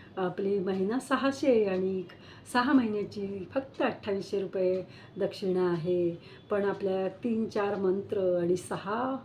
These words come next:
स्तोत्र अकरा वेळा म्हटली जातात, पहाटे तीन ते पाच या वेळामध्ये. त्यामुळे तुमचं अपत्य हे कितीही अभ्यास भरपूर करो, त्याला यश हे मिळणारच, कारण अमृताजीचा या, अ,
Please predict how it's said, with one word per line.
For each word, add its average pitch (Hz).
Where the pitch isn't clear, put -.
स्तोत्र 220
अकरा 196
वेळा 220
म्हटली 202
जातात, 190
पहाटे 185
तीन 208
ते 214
पाच 196
या 185
वेळामध्ये. 170
त्यामुळे 208
तुमचं 175
अपत्य 190
हे 202
कितीही 277
अभ्यास 240
भरपूर 214
करो, 240
त्याला 214
यश 220
हे 190
मिळणारच, 175
कारण 170
अमृताजीचा 180
या, 170
अ, 180